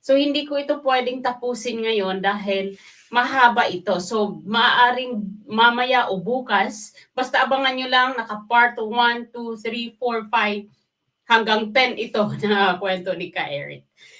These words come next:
Maraming salamat po sa inyong lahat sa panonood. At sana abangan ninyo ang series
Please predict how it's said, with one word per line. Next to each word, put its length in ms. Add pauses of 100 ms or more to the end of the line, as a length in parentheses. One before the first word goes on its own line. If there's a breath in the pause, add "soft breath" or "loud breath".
(500 soft breath)
Maraming 720
salamat 480
po 160
sa 80
inyong 320
lahat 240
sa 80
panonood. 880
At 480
sana 400
abangan 240
ninyo 320
ang 240
series 800